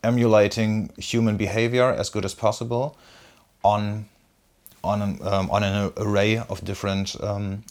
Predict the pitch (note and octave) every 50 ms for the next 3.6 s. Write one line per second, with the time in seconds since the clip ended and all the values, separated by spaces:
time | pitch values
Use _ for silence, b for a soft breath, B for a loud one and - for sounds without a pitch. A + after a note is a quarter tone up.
0 | - - F#2+ A#2 A#2+ - - D#3 C#3+ D3 - - - F2+ F#2+ G#2 G2+ - - G#2+
1 | G#2+ A2 G#2+ G#2+ G#2 G#2+ A2 G2+ - - F2 G#2 G#2 G#2 G#2+ G#2+ G#2 G2+ _ _
2 | _ _ _ _ _ _ _ _ _ _ _ _ - - - - - G#2+ G#2+ -
3 | - A#2 G#2 G2 G#2 G#2+ G#2+ A2 B2 C#3 D#3